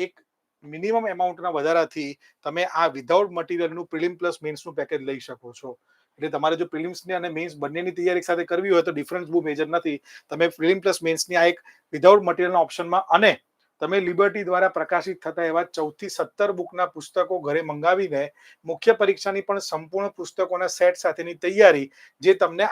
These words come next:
આગામી ટૂંક સમયમાં st-, એસ ટી આઈ, ડી વાય એસ ઓ અને જી પી એસ સી ક્લાસ વન ટુ ની એક્ઝામ માટે પણ ઉપયોગી બને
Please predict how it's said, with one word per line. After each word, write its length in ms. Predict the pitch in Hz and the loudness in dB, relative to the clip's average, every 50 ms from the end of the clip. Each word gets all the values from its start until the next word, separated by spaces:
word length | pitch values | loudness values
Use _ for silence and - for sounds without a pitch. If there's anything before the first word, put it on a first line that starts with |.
| 160 156 | 4 2
આગામી 360 | 156 160 190 196 202 214 208 | 4 6 4 4 4 4 -2
ટૂંક 260 | 208 - 214 208 - - | -2 -2 -4 -4 -4 -4
સમયમાં 420 | - 190 190 190 180 180 185 196 190 - | -4 -2 -2 -2 -2 2 2 0 0 0
st-, 180 | - - 170 | -2 -2 -2
એસ 120 | 156 151 - | -2 -4 -6
ટી 180 | - - 202 202 | -10 -6 2 4
આઈ, 160 | 208 208 208 208 | 6 6 6 4
ડી 160 | 170 175 170 180 | 2 -4 0 4
વાય 160 | 190 196 196 196 | 4 4 4 2
એસ 100 | 196 - | 0 -2
ઓ 80 | 214 202 | -2 -2
અને 80 | 202 170 | -2 -2
જી 180 | 143 156 151 - | -6 -10 -10 -6
પી 100 | 196 202 185 | -2 -2 -2
એસ 60 | - | -2
સી 80 | 202 190 | -2 -2
ક્લાસ 200 | - 185 180 160 147 | 2 2 2 2 2
વન 120 | 151 151 156 | -2 -2 -2
ટુ 140 | 151 202 | -8 -6
ની 100 | 202 190 160 | -4 -4 -2
એક્ઝામ 220 | 135 175 180 180 170 | 0 0 0 0 2
માટે 140 | 165 165 165 170 | 0 0 0 2
પણ 140 | 190 202 190 _ - - - _ - 160 | 0 0 0 _ -14 -20 -20 _ -8 -8
ઉપયોગી 340 | 160 - 220 220 208 196 208 165 | -6 2 2 2 2 2 0 0
બને 180 | 160 151 165 175 | 0 0 0 -4